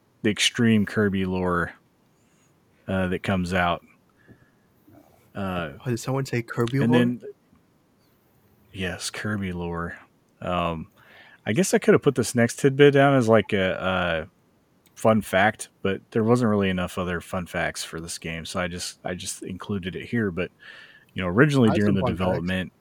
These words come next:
Speaker 1: uh, there was gonna be several playable characters, including Waddle Dee,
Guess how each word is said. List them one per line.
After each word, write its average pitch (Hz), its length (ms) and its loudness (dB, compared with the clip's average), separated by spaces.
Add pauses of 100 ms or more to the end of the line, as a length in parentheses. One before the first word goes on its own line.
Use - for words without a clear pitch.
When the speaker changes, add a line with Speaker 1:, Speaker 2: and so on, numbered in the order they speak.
(140)
Speaker 1:
uh, 87 180 -2
there 95 120 -4
was 110 160 -4 (640)
gonna 107 160 4
be 98 140 2
several 113 600 4
playable 107 440 2
characters, 104 560 2
including 98 480 -2
Waddle 117 260 6
Dee, 110 380 0